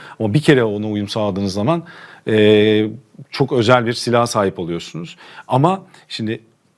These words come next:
topspin ya da servis teknikleri de geliştiği için veya işte çok iyi forehandler var. Mesela Nadal'ın,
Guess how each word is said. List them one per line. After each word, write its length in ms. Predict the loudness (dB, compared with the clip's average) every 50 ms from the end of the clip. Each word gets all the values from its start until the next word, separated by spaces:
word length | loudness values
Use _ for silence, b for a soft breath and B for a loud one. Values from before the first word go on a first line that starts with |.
| _ _ _ _
topspin 540 | -2 -2 -2 -2 -4 -8 -8 -4 -4 -4 -4
ya 180 | -4 -4 -4 -4
da 60 | -4
servis 440 | -2 0 2 2 2 2 0 -2 -2
teknikleri 580 | -2 0 -2 0 -2 -4 -2 2 2 2 2
de 40 | 0
geliştiği 500 | 0 0 0 -2 -2 -4 -4 -2 -2 -2
için 260 | -2 -4 -6 -8 -8 -4
veya 160 | -2 0 0 0
işte 220 | -2 -2 -6 -6
çok 240 | -4 -4 -2 -2 -2
iyi 60 | 0
forehandler 440 | 2 2 2 2 2 0 -4 -4 -6
var. 80 | -6
Mesela 260 | -6 -6 -6 -4 0 2
Nadal'ın, 400 | 2 4 4 2 0 -2 -4